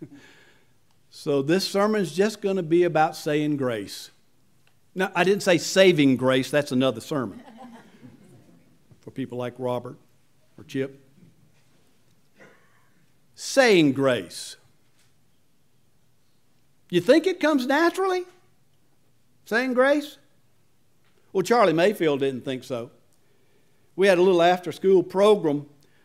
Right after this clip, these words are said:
for all the young people to have the Bible, uh, being taught to them and have recreation time, and we'd eat together. And it was the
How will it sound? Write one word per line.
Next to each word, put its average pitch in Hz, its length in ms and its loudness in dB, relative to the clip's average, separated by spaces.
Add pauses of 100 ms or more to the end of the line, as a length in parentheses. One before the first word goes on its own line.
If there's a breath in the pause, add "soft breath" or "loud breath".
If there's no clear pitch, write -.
(100)
for 156 160 0
all 180 240 4
the 160 120 2
young 196 280 2
people 190 440 -4
to 107 180 -10 (260 soft breath)
have 156 220 -4
the 160 80 -2
Bible, 170 600 0 (460)
uh, 135 320 -12
being 160 380 0
taught 180 320 0
to 180 160 2
them 196 220 0
and 113 180 -8 (180 soft breath)
have 165 280 0
recreation 185 600 2
time, 262 280 2
and 277 100 4
we'd 285 160 0
eat 330 240 2
together. 190 420 4
And 165 120 6
it 214 120 2
was 170 220 0
the 156 240 2